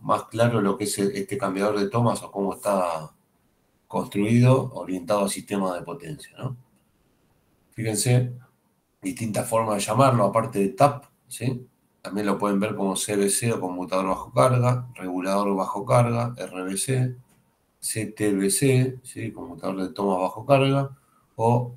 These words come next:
O L T P, que es On Load Tap Changer, otra forma de verlo, ¿no? Como para que, que si vemos en un plano o en algún lado que nos aparece esto,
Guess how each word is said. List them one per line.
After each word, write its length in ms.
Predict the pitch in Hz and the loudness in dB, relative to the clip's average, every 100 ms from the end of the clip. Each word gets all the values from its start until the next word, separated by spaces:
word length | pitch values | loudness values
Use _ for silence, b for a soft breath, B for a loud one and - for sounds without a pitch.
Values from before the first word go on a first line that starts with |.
| - | -8
O 220 | 107 110 | -2 0
L 240 | 113 113 107 | 0 -2 -2
T 160 | 117 | -2
P, 300 | 117 120 120 | 0 4 4
que 120 | 101 | 2
es 180 | 101 - - | 0 -2 -4
On 260 | 101 101 | -2 0
Load 340 | 98 101 101 101 _ _ _ 95 95 - _ _ _ _ - | 2 2 0 -6 _ _ _ -10 -10 -12 _ _ _ _ 0
Tap 240 | 98 - | 0 0
Changer, 540 | - 113 117 - 123 123 - _ _ _ _ _ _ _ _ _ | -4 -2 -2 0 0 0 -8 _ _ _ _ _ _ _ _ _
otra 300 | 95 98 95 | -4 0 0
forma 320 | 95 90 82 | 0 -2 -2
de 60 | 80 | -4
verlo, 280 | 78 71 80 | -6 -8 -4
¿no? 320 | 127 123 - _ _ _ | -2 -2 -8 _ _ _
Como 220 | 107 107 | 0 4
para 160 | 101 95 | 4 4
que, 240 | 92 - | 0 -8
que 200 | - - | -10 -8
si 160 | - 101 | -2 -2
vemos 540 | 107 104 98 - - - | 0 0 -2 -6 -14 -18
en 160 | - 98 | -12 -6
un 100 | 98 | -6
plano 480 | 110 117 117 104 95 | 4 6 6 4 0
o 80 | 92 | 0
en 80 | |
algún 220 | 95 98 104 | 0 2 2
lado 420 | 110 107 107 - | 2 2 0 -4
que 260 | 87 85 80 - 80 | -8 -10 -12 -16 -18
nos 180 | 82 | -16
aparece 400 | 85 92 95 101 | -8 -4 -2 -2
esto, 220 | 101 - | -2 -4